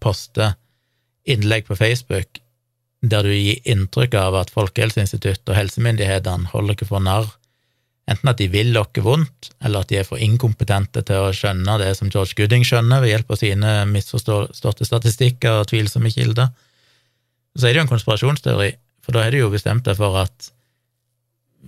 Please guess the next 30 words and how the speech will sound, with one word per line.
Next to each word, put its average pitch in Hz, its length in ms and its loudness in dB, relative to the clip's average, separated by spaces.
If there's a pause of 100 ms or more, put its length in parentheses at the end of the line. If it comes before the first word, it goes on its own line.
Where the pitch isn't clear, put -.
(100)
så 110 140 0
lenge 107 260 2
de 101 240 0
vaksinene 98 600 0
er - 100 -4
anbefalt, 95 720 0 (560)
eh, 123 80 0
både 101 240 0
godkjent 117 560 0
og 110 240 0
anbefalt 107 640 0 (160)
av 104 160 2
myndighetene, 98 640 0 (1800)
hvis 113 160 -4
de 104 180 0
gjør 104 300 0
det 101 160 2
mot 101 240 -2
bedre 107 320 -2
viten, 104 400 -2
eller 101 180 0
fordi 104 220 0
de 104 80 2
er 95 80 0
styrt - 480 -2
av 101 180 0
skjulte 104 380 -4
krefter, 113 480 -2
eller 101 160 -2
fordi 98 140 -2